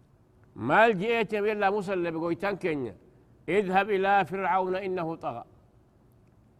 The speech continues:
Gama Fir'aawnaa deemi jallatee kafre imalmaanaa bahe. فقل هل لك إلى أن تزكى؟ Jiini.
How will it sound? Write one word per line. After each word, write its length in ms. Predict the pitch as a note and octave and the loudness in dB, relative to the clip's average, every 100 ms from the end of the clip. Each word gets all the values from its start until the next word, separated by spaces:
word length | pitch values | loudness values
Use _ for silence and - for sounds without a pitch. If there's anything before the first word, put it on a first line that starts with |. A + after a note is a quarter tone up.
| _ _ | _ _
Gama 180 | C3+ E3 | -6 -4
Fir'aawnaa 500 | E3+ G3+ F#3+ F#3 F3 | 0 2 2 2 0
deemi 220 | F3+ F#3 | 0 -2
jallatee 500 | E3+ F3 F#3 F3+ F#3 | 0 0 -2 -2 -6
kafre 320 | E3 F#3 F3+ F3 | -4 -4 -4 -4
imalmaanaa 540 | E3 E3 F3 F3+ F#3+ | -4 -2 -2 0 0
bahe. 260 | F3+ D#3+ G2+ - - _ _ _ _ _ _ _ _ _ _ _ _ _ _ _ | 0 -2 -6 -18 -20 _ _ _ _ _ _ _ _ _ _ _ _ _ _ _
فقل 320 | - F3 G#3+ | -8 -4 0
هل 220 | F#3+ G3+ G#3 | 2 2 2
لك 200 | G3 G#3 | 0 -2
إلى 240 | G3+ G3+ | 0 0
أن 60 | - | 0
تزكى؟ 340 | E3 E3+ D#3 | -8 -8 -8
Jiini. 420 | D3 B3 A3 D3 | -6 -6 -4 -6